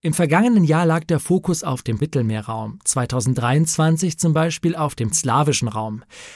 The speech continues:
Beim aktuellen Schwerpunkt Inseln zeigt sich dabei eine Herausforderung, denn das Thema, das sich von Irland über die Bretagne bis nach Neukaledonien erstreckt,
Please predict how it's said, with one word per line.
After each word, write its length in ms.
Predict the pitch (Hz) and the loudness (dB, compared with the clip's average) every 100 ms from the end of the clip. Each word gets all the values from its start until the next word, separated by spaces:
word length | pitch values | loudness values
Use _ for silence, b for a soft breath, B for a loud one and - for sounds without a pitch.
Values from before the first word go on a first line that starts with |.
| B - | B 0
Beim 260 | 147 156 - | 4 4 2
aktuellen 520 | 185 202 190 190 160 | -4 -2 -4 0 2
Schwerpunkt 640 | 160 143 165 170 147 135 - | 2 0 -2 0 0 0 -2
Inseln 560 | - 208 208 123 127 160 | 2 4 4 2 0 0
zeigt 300 | - 160 160 | 0 0 0
sich 180 | 185 - | -4 0
dabei 460 | 127 131 156 160 | 0 2 2 2
eine 180 | 185 156 | 0 0
Herausforderung, 840 | 170 151 147 165 147 127 113 117 110 B B B 147 | 2 2 2 2 0 0 0 -2 -4 B B B 2
denn 120 | 147 | 2
das 200 | 151 - | 2 0
Thema, 360 | 175 208 196 | 2 4 4
das 220 | 165 147 - | 2 -2 -2
sich 160 | 131 | -4
von 240 | - 131 180 | 0 0 2
Irland 560 | 160 165 147 143 - | 2 2 4 2 0
über 240 | - 135 135 | 0 0 2
die 140 | 139 | 0
Bretagne 640 | - 139 139 170 170 156 | -2 0 2 4 4 2
bis 200 | 135 147 | 2 -2
nach 200 | 156 139 | -2 -2
Neukaledonien 920 | 135 143 165 147 143 123 139 185 147 | 0 2 2 2 2 2 2 4 2
erstreckt, 560 | 123 117 - 139 160 | 0 -6 -2 -2 -2